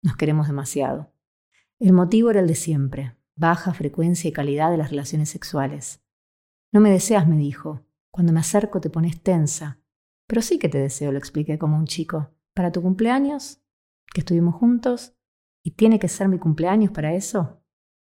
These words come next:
Empecé a buscar mentalmente otras fechas antes y después del cumpleaños.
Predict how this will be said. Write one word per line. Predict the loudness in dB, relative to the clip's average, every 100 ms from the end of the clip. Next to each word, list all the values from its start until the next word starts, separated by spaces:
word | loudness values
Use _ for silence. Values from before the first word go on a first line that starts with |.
| _ _ _ 0
Empecé | 0 2 2
a |
buscar | 0 0 -2 2
mentalmente | 2 2 0 -2 0 0
otras | -2 -4 -6
fechas | -6 -8 -2
antes | 2 2 0 -2
y |
después | -4 -4 -4
del | -4
cumpleaños. | -4 -2 -2 -4 -6 -8 -12 -18